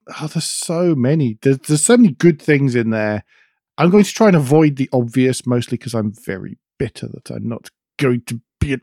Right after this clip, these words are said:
the launch next week because work. And I'm going to choose the Hyundai I twenty N, the best affordable driver's car. It is, of course, it's closest to my daily. It,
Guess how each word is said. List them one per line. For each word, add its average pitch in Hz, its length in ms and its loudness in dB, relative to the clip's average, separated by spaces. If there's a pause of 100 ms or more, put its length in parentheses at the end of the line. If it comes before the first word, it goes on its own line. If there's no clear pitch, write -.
the 147 60 -4
launch 147 580 0
next 123 380 -6
week 120 340 -6
because 113 400 -4
work. 107 440 -6 (760)
And 139 220 0
I'm 156 160 0
going 151 140 2
to 143 100 -10
choose 139 340 0
the 123 240 -2
Hyundai 123 440 -4
I 113 140 -6
twenty - 640 -8
N, 90 280 -4
the 87 60 -10
best - 280 -2
affordable 104 500 -4
driver's 85 360 -6
car. 85 360 -6
It 92 140 -10
is, 90 440 -6
of - 220 -16
course, - 220 -18 (220)
it's - 420 -20
closest - 340 -16
to 98 80 -8 (240)
my 127 160 0
daily. 127 340 -2 (320)
It, 147 220 -6